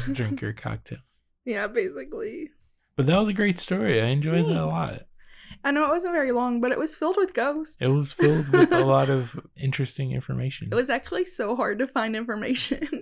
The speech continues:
Speaker 2: <laughs>
Speaker 1: Yeah.
Speaker 2: Like, I kept going to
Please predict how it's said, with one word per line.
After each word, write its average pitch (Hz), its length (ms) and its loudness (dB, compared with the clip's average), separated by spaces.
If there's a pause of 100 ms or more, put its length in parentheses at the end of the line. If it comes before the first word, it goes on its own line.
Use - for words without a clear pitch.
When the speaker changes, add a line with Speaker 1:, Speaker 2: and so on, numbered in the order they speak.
Speaker 2:
<laughs> - 80 -20
Speaker 1:
Yeah. 113 300 -4 (440)
Speaker 2:
Like, 208 300 -4 (100)
I 226 220 0
kept 254 240 -2
going 254 220 -2
to 240 200 -2